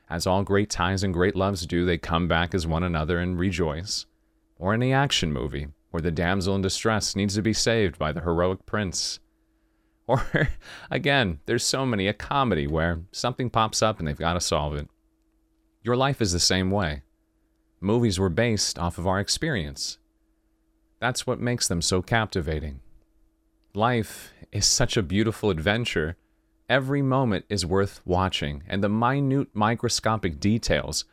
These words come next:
that we actually never truly observe fully and pay attention to are actually the most beautiful parts about the adventure and the journey.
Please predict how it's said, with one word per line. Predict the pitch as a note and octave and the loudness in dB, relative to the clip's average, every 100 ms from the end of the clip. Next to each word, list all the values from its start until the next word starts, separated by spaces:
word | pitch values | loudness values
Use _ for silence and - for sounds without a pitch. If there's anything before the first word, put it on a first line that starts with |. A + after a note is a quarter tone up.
| _ _ _ - | _ _ _ -2
that | G#2+ | 0
we | A2 D#3 | 2 2
actually | - A2+ C#3+ - D#3+ D#3+ E3 _ | 2 2 2 2 2 2 0 _
never | A2 B2+ C3+ | 0 2 2
truly | C#3+ - C#3 B2+ | 0 2 4 4
observe | F#2+ F2+ G#2+ G2+ | 4 4 4 4
fully | - G2 G#2+ G#2 | 2 2 4 2
and | E2+ | 4
pay | F#2+ | 4
attention | E2+ - F#2 - A#2+ | 4 2 0 0 0
to | - C#3+ D#3+ _ _ _ - - _ _ - | 2 0 -2 _ _ _ -20 -20 _ _ -4
are | B2 | 0
actually | D3+ - C3 | 0 0 2
the | |
most | B2+ B2+ - | 2 2 2
beautiful | G#2 C3 C3 G#2 | 2 4 4 2
parts | - C3+ C3 G#2+ | 2 2 2 0
about | E2+ F2+ - | 2 2 2
the | A2+ | -2
adventure | A#2 C#3 D#3 - C2+ C#2+ - - | 2 0 0 0 -2 -4 -14 -14
and | - G2+ | -4 0
the | A2 | 0
journey. | F#2+ A2+ A2+ E2 C2+ | 2 2 2 -2 -6